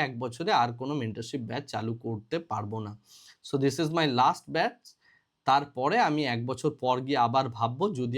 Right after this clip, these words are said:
আমার ফ্রি টাইম থাকে তখন আমি আবার মেন্টরশিপের জন্য যাব। Otherwise এই ব্যাচটার পর আগামী এক বছর আর কোনো মেন্টরশিপ ব্যাচ আমার থাকবে না। Anyway, আজকের ভিডিওটা আমি এখানেই শেষ করছি। Thank you very much।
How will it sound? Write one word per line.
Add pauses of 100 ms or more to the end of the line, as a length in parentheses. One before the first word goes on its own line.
আমার (100)
ফ্রি (140)
টাইম (140)
থাকে (120)
তখন
আমি (100)
আবার (100)
মেন্টরশিপের
জন্য (140)
যাব। (540)
Otherwise (160)
এই
ব্যাচটার (120)
পর (320)
আগামী
এক (120)
বছর
আর (100)
কোনো (100)
মেন্টরশিপ (100)
ব্যাচ (120)
আমার (100)
থাকবে
না। (580)
Anyway, (880)
আজকের
ভিডিওটা
আমি
এখানেই
শেষ
করছি। (540)
Thank
you
very
much।